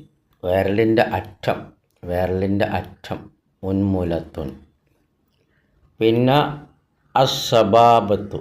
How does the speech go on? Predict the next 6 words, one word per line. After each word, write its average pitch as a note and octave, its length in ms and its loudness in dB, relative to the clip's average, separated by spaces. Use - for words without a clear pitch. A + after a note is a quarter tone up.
അസ്സബാബത്തു, A2 1120 2
ബി, F2 180 -4
ബാക്കും G#2 440 2
ശബ്ദമുണ്ട് F2 500 -4
കേട്ടോ. D#2 260 -6
അസ്സബാബത്തു, G2+ 1120 0